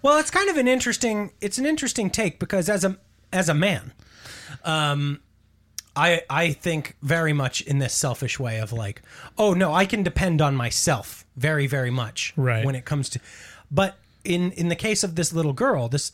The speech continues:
Speaker 1: little child, basically, more from a child's point of view, you really do have to rely on lots of people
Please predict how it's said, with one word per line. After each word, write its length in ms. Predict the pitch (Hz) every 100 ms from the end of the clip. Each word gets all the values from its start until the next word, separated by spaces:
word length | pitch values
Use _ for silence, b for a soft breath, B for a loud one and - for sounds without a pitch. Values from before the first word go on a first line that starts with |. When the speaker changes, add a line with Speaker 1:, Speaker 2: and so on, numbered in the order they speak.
| -
Speaker 1:
little 240 | 185 233
child, 680 | - - 277 226 101 120 - -
basically, 560 | 131 117 131 - 104 120
more 320 | 127 139 123 -
from 200 | 139 156
a 60 | 123
child's 380 | - 185 196 -
point 200 | 127 113
of 60 |
view, 200 | 107 113 B B
you 140 | - 254
really 220 | 320 330
do 140 | 302 370
have 200 | 320 240
to 100 | 240
rely 340 | 233 254 370
on 140 | 320 277
lots 260 | 294 370
of 140 | 285 -
people 420 | 349 359 180